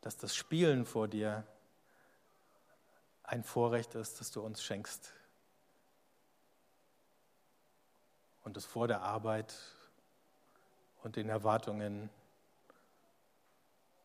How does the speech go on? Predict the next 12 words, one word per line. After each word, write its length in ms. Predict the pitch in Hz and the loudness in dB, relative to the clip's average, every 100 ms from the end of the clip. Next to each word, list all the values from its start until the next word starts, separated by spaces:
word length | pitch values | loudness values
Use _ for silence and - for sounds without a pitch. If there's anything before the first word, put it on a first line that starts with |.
| _ _ | _ _
und 200 | 104 101 | -10 -6
den 140 | 107 | -6
Regeln 600 | 107 104 107 107 98 101 101 - _ _ _ _ _ _ _ - _ | -4 -2 -2 -2 -4 -6 -12 -20 _ _ _ _ _ _ _ -20 _
und 120 | - 104 | -12 -10
den 100 | 95 | -8
Forderungen 480 | - 98 101 98 | -4 -2 -2 -6
kommt. 320 | 95 95 92 107 | -10 -12 -6 -2
Danke, 240 | 117 120 | 0 0
dass 180 | 117 - | -2 -2
du 160 | 120 | -2
uns 220 | 113 107 - | -2 -2 -4
siehst, 480 | 113 143 - - | -2 -4 -6 -10